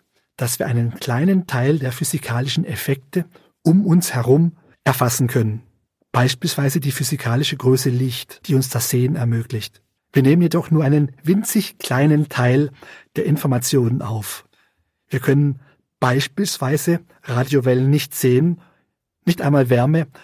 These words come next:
deren Frequenz ganz nahe am sichtbaren Licht ist. Und Radiowellen sind auch nur eine Frequenz wie das Licht. Durch diese eingeschränkte Wahrnehmung werden wir manchmal in die Irre geführt, was wir zum Beispiel dann erkennen,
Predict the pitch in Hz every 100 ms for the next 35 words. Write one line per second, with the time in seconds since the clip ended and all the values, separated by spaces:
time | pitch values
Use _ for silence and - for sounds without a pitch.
0 | - _ - 127 147 139 156 - 143 156
1 | - - 151 175 - 139 127 139 165 139
2 | - 147 - 123 123 117 123 - 117 -
3 | - _ _ _ _ _ _ - 120 117
4 | 123 123 127 139 165 190 175 - - 147
5 | 147 - 165 147 131 123 117 117 123 -
6 | - 120 - 110 - - _ _ _ _
7 | _ _ _ _ - 135 139 - 170 -
8 | 151 123 160 180 - 165 160 131 117 113
9 | 135 160 160 170 160 - - _ 147 143
10 | 131 123 135 151 147 143 135 - 156 165
11 | - 135 - 110 110 - _ _ _ -
12 | 127 - 131 156 123 120 120 123 120 120
13 | 147 139 - 170 190 196